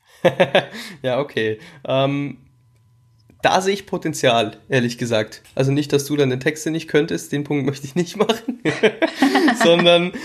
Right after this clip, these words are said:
sondern, ähm, quasi, dass eine Agentur, in der Wirtschaft würde man sagen, Full Scale arbeitet, ja? Also, ähm, sozusagen das Ganze drumherum abdeckt, denn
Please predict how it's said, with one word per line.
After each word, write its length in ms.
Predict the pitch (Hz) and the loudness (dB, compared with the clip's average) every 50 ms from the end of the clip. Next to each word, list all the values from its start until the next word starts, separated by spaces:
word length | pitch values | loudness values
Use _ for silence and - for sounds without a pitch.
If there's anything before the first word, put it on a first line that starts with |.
| 320 294 254 - | -4 -4 -2 -2
sondern, 480 | - 160 156 156 156 156 156 156 156 147 - | 0 2 2 2 2 2 2 2 2 0 2
ähm, 460 | 151 143 143 147 147 135 131 - - | 2 2 4 2 0 -4 -4 -8 -8
quasi, 340 | - 165 151 151 151 156 143 | -2 0 0 2 0 0 2
dass 180 | 147 143 143 | 0 0 0
eine 300 | - - 131 131 135 - | 2 0 2 2 2 2
Agentur, 840 | 135 139 135 135 131 127 135 135 - - 180 185 196 196 208 214 208 - _ _ _ _ _ _ _ _ _ _ _ _ _ _ _ - _ _ _ _ _ _ - | 2 0 0 0 -2 -2 -4 -8 -10 -6 -2 0 0 0 0 -2 -4 -8 _ _ _ _ _ _ _ _ _ _ _ _ _ _ _ -20 _ _ _ _ _ _ -8
in 120 | - 135 | -6 -4
der 100 | 123 120 | -2 0
Wirtschaft 440 | 127 147 165 160 - 170 151 - - | 0 0 0 0 2 0 0 0 0
würde 180 | - 147 143 143 | -2 -2 0 2
man 180 | 135 131 131 | 0 0 0
sagen, 260 | 131 135 127 123 131 127 | 2 2 2 2 2 0
Full 320 | 131 - - 156 160 160 | -4 -4 -2 -2 -2 -2
Scale 580 | 156 - - - 127 120 117 113 107 110 131 135 - _ - _ | -4 -2 0 2 2 2 2 0 -4 -6 -8 -12 -18 _ -18 _
arbeitet, 540 | - 120 123 156 165 165 151 135 - 113 - | -8 -8 -6 -6 -8 -10 -10 -8 -8 -4 -2
ja? 220 | 123 123 147 170 | 0 0 0 0
Also, 440 | 175 - 127 127 131 127 127 123 131 - - - _ - - | 2 0 2 2 2 2 2 0 -2 -6 -16 -20 _ -12 -6
ähm, 400 | - 127 123 123 127 - - - - | -6 -4 -4 -4 -6 -8 -8 -12 -14
sozusagen 560 | - - 139 131 - 139 131 135 127 131 131 | -10 -8 -6 -4 -2 0 4 4 4 4 4
das 180 | 131 139 131 135 | 2 0 0 0
Ganze 400 | - 123 85 - 160 175 - 175 | 0 0 0 0 -2 -2 -2 -2
drumherum 600 | 147 - 139 151 160 151 156 147 139 139 143 147 | -2 0 0 0 0 2 2 2 4 2 2 0
abdeckt, 720 | - - 165 - - - - 107 113 131 - - - - - | 0 -2 -4 -4 -4 -6 -6 -6 -4 -6 -8 -10 -10 -8 -2
denn 400 | - 127 123 131 151 190 208 - | -2 0 0 0 0 -2 -4 -8